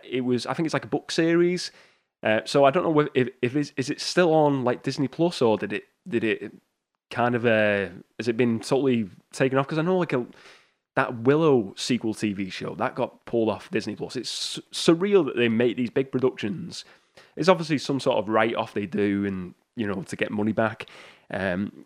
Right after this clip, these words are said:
but I don't know. Yeah, that's, that's a weird one, Stuart. I, I think it is, it's crazy the way they do it, mate. I, I don't get it. I don't understand why they do it. Um, obviously, it's, it must be financial. But it's a shame if you, it's a movie you enjoy. Uh, personally, I've never watched that movie. I've no,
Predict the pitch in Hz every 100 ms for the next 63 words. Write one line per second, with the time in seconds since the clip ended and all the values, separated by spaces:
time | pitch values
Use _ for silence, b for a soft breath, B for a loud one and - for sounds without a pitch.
0 | _ 123 139 170 170 156 131 143 131 120
1 | - 165 170 143 147 151 139 104 - 101
2 | 95 123 127 - 156 104 117 - - 110
3 | - - 147 147 135 107 98 95 90 90
4 | 87 90 - 110 98 117 - 139 131 123
5 | 123 117 - 110 107 117 110 104 - 135
6 | 135 131 131 123 117 120 B B B B
7 | 101 95 95 95 92 - _ - 120 117
8 | 120 113 107 - 120 117 117 - 104 -
9 | 113 117 120 - 123 110 b b b -
10 | 131 143 - 156 151 139 117 127 - 131
11 | 123 135 117 110 107 104 113 113 113 113
12 | 123 - 107 82 - _ _ - 131 127
13 | 120 110 117 110 113 - 95 113 117 113
14 | 98 104 104 104